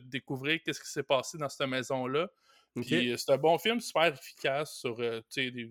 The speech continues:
Speaker 1: une histoire de, de maison hantée typique. Puis c'est quand même assez vieux, fait que je pense que ça a peut-être inspiré, euh, les, les films de maison hantée qu'on connaît plus aujourd'hui. Puis, euh, dans le, j'avais un dernier film dans cette catégorie-là, euh,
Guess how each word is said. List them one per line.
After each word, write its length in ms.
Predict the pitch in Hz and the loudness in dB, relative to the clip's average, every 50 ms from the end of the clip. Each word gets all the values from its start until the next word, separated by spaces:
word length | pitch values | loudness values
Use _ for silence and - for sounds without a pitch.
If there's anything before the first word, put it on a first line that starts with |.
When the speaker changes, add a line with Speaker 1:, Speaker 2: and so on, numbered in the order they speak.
| 113 - | -14 -18
Speaker 1:
une 200 | 117 110 113 110 113 | -18 -18 -16 -14 -14
histoire 340 | - - - 135 135 139 135 | -10 -4 2 4 4 4 4
de, 220 | 135 127 117 117 | 2 0 -2 -2
de 120 | 120 127 123 | -4 -4 -6
maison 320 | 127 120 120 120 127 147 | -4 -4 -4 -2 0 0
hantée 440 | 147 131 131 135 127 - - 151 139 | 2 2 2 0 0 -2 -2 -4 -4
typique. 380 | - - - - 165 185 240 - _ | -6 -10 -8 -4 -4 -4 -4 -4 _
Puis 100 | - - | -12 -8
c'est 120 | - 147 | -4 2
quand 160 | - 151 165 | 4 4 4
même 120 | 226 277 262 | 4 4 2
assez 240 | 185 - - 143 117 | 2 2 0 -4 -4
vieux, 260 | 120 127 139 147 156 | -4 -2 -4 -4 -4
fait 120 | - - - | -4 -6 -6
que 60 | - | -6
je 40 | - | -2
pense 240 | - 160 180 - - | -2 -2 -2 -2 -2
que 220 | - 123 120 113 _ _ _ - - _ _ | -2 -2 -2 -2 _ _ _ -20 -20 _ _
ça 100 | - - | -8 -8
a 40 | - | -6
peut-être 200 | - 170 165 - 156 | -2 -2 0 0 0
inspiré, 680 | 139 127 - - - 143 131 123 147 156 180 175 156 139 | 0 0 -2 -2 0 0 2 4 4 4 6 6 6 6
euh, 320 | 131 127 127 123 123 123 | 6 6 6 6 4 2
les, 140 | 120 127 123 131 - _ - 131 | 0 -2 -6 -6 -10 _ -10 -10
les 100 | 127 - | -8 -4
films 160 | - 151 156 | -4 -2 0
de 80 | 156 139 | 2 2
maison 300 | 139 131 120 127 143 147 | 2 0 -2 0 2 2
hantée 300 | 139 123 120 - - 175 | 2 2 0 -2 -4 -6
qu'on 180 | - - 143 117 | -6 -6 -8 -4
connaît 300 | - 135 131 131 139 123 | 0 0 0 0 0 -2
plus 340 | - - 151 151 143 - - | -4 -4 -6 -6 -6 -6 -8
aujourd'hui. 560 | 127 120 139 127 120 113 107 120 131 165 220 - _ _ _ _ _ _ _ _ _ _ _ _ _ _ _ _ _ _ _ _ _ _ | -8 -6 -6 -6 -6 -8 -10 -10 -10 -10 -12 -12 _ _ _ _ _ _ _ _ _ _ _ _ _ _ _ _ _ _ _ _ _ _
Puis, 440 | - - - - - - 135 131 135 | -16 -14 -14 -12 -10 -6 0 4 6
euh, 180 | 135 143 143 139 135 - | 6 6 6 4 4 6
dans 400 | - 160 165 165 160 160 160 - 151 151 - - 143 - | 6 8 8 8 6 4 2 0 -4 -14 -18 -18 -10 -4
le, 140 | 170 170 - - | -4 -4 -4 -4
j'avais 260 | - - 151 160 185 | -4 -2 2 4 4
un 200 | 190 175 160 147 143 - _ - | 4 4 2 -2 -8 -14 _ 2
dernier 360 | 160 196 202 214 208 190 170 | 4 6 6 6 4 2 0
film 240 | - - 208 220 208 | 2 2 2 2 2
dans 80 | 160 - | 0 -2
cette 160 | - 151 - | -2 -4 0
catégorie-là, 640 | 160 156 147 156 139 139 151 135 127 135 123 127 151 | 0 0 -2 -2 -6 -2 -2 -2 -2 0 0 2 4
euh, 500 | 180 190 180 170 151 135 135 135 131 | 4 4 4 4 4 4 4 4 2